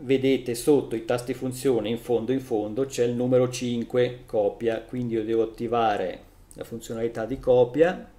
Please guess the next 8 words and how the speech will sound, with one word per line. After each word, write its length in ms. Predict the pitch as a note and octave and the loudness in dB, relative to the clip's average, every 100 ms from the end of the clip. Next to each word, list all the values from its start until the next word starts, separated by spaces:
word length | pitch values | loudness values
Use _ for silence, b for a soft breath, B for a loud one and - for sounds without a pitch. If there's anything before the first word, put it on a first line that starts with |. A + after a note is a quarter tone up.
| - - - | -20 -20 -20
F 240 | - C#3+ | -12 -10
cinque, 680 | - D3 C#3 C#3 F3 G#3 - - - B B B B B B B B _ - - - - _ _ - - - - | -6 -4 -2 0 0 0 -6 -16 -20 B B B B B B B B _ -20 -20 -20 -20 _ _ -20 -20 -20 2
e 400 | F3 D#3 - - - | 6 6 4 -8 -4
cosa 240 | D3+ D3 | 2 4
vediamo? 600 | D3+ C#3 C#3 G2 E2+ E2+ B B B B B B - - - - | 4 6 4 2 -4 -14 B B B B B B -18 -18 -20 -14
Eh, 260 | D3+ C3 B2 | -8 -6 -6
per 380 | - F#3 G3 C3+ | 0 2 2 2
difetto 880 | D3+ E3+ C#3 - - F3 G#3 - | 0 4 4 2 2 0 0 -8